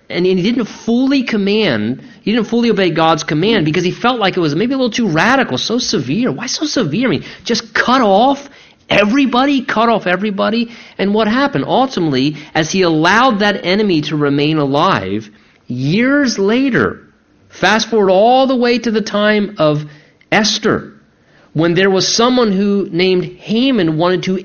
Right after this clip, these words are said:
exterminate the entire Jewish population, which would have then eliminated the messianic line, and it was a man named Haman who was a descendant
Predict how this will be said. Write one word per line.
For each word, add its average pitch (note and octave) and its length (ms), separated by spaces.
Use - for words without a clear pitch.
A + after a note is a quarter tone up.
exterminate A#3+ 1080
the G3+ 80
entire A3+ 480
Jewish A3 340
population, G#3 880
which G#3+ 260
would A3 220
have G#3+ 300
then A3+ 500
eliminated A3 840
the F#3+ 100
messianic G#3 840
line, F#3 580
and F3 120
it F3 40
was E3 140
a E3 60
man F#3 320
named E3+ 280
Haman D3+ 1040
who D#3+ 120
was D3+ 200
a C3+ 80
descendant C3 880